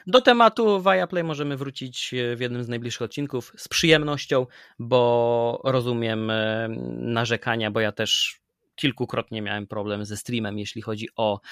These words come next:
mm, mecze United w Premier League. Mam ogromny problem z jakością, bo zszedłem z cztery K w Canal Plusie z satelity do siedemset dwadzieścia p online, e, więc zacząłem to oglądać na laptopie,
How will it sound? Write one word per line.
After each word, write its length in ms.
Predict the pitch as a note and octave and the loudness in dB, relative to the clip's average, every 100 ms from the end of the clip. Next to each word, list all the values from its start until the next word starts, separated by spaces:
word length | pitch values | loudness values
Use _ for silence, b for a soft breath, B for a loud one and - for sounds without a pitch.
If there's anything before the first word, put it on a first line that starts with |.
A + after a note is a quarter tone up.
| B B | B B
mm, 260 | G#2+ G#2+ A2 | -6 -2 -2
mecze 260 | A2 - | -2 -2
United 600 | A2 A2 A2 A#2+ D3+ F3 | -2 0 0 0 0 -4
w 80 | - | -4
Premier 380 | D#3 D#3+ D3+ D#3 | -4 -2 0 0
League. 340 | E3+ G3 G#3+ - - - | 0 -2 -4 -12 -14 2
Mam 300 | B2+ C#3 B2+ - | 6 8 6 0
ogromny 500 | C#3+ D3 D3 C3+ A#2+ | 4 6 6 4 0
problem 360 | B2+ A#2 A2+ | -2 0 0
z 60 | A2 | -2
jakością, 500 | A2+ - A#2 - A2+ | -4 -2 -6 -2 -2
bo 320 | G#2 A2 G#2+ - B B _ _ | 0 2 0 -2 B B _ _
zszedłem 680 | - - - B2 A#2+ A2+ A2+ A2 | -6 -2 2 2 6 4 4 0
z 160 | A2 - | -2 -4
cztery 360 | - C3+ B2 | 0 4 4
K 160 | A#2+ B2+ | 4 0
w 100 | - | 0
Canal 300 | B2+ A2+ A2 | 0 0 0
Plusie 380 | - A#2+ - A2+ | -2 -2 -2 -4
z 80 | - | -4
satelity 720 | - A#2 A#2 A#2 A2 A#2 A2+ | -4 -2 0 -2 0 2 2
do 140 | A2+ | 2
siedemset 480 | G#2+ A2+ A2+ - A2 | -2 -2 -4 -4 -6
dwadzieścia 500 | G#2+ G#2+ A2 G#2+ - | -4 -6 -4 -4 -4
p 200 | G#2+ A2+ | -2 -2
online, 560 | B2 A2 G#2+ G#2 A#2+ D#3+ B B B B | 0 0 2 2 2 0 B B B B
e, 160 | - A2 | -8 -4
więc 220 | A2+ A#2+ | -2 -2
zacząłem 300 | A#2 - A#2 | -2 0 -2
to 120 | A2 | 2
oglądać 520 | A#2 A#2+ A#2 A2+ A2 - | 2 2 0 0 -2 -4
na 380 | A#2 A2 G#2+ G#2+ | -2 0 0 2
laptopie, 600 | A2 - A#2+ - A2 | 0 2 2 4 0